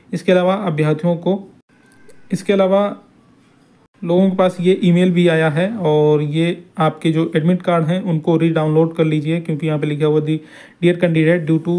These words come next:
slight change in exam center information, please kindly re-download your admit card। Regards, यूपीपी आरपीवी।" तो आप लोगों को एक सूचना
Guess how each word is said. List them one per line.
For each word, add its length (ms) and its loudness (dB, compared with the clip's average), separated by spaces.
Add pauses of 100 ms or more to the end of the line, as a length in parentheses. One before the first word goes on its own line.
(120)
slight 400 -2
change 300 -2 (100)
in 240 -4
exam 420 -2
center 360 -2 (100)
information, 640 -6
please 300 -4
kindly 440 -2
re-download 600 0
your 240 -2
admit 320 -2
card। 300 -2 (480)
Regards, 560 0
यूपीपी 640 -2 (800)
आरपीवी।" 760 -2 (460)
तो 240 0
आप 180 0
लोगों 180 2
को 220 0
एक 260 -2
सूचना 460 -6